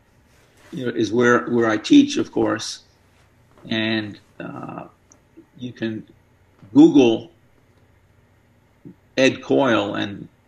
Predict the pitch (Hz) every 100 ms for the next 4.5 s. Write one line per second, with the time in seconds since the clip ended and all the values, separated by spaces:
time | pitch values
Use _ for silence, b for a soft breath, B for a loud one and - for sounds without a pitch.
0 | - 110 104 104 104 101 98 - _ _
1 | _ - 120 120 113 113 117 135 - 131
2 | 117 113 - 120 110 107 - 104 104 104
3 | 101 107 117 104 127 - 113 104 - 107
4 | 107 - 113 110 -